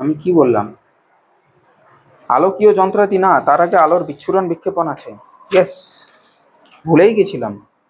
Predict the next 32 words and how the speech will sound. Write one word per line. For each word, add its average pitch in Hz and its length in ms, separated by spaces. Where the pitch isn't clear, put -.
আলোর 160 320
বিচ্ছুরণ 214 480
বিক্ষেপণ 214 400
মান 156 140
দুই। 110 140
ওকে, 175 260
ছটা 190 260
প্রশ্ন 190 200
রয়েছে, 123 240
ছটা 160 260
প্রশ্ন - 260
আলোচনা 143 360
করবো 165 160
আজকের 156 320
ভিডিওতে। 107 380
কি - 160
বলেছে 180 320
দেখো, 190 160
কোনো 196 180
কার্বন 175 360
আর্ক 202 120
বাতি 151 260
থেকে 196 160
আগত 165 220
সাদা 156 320
আলো 143 160
উত্তপ্ত 190 300
সোডিয়াম 185 380
বাষ্পের 170 360
মধ্য 147 140
দিয়ে 143 140
বর্ণালী 160 320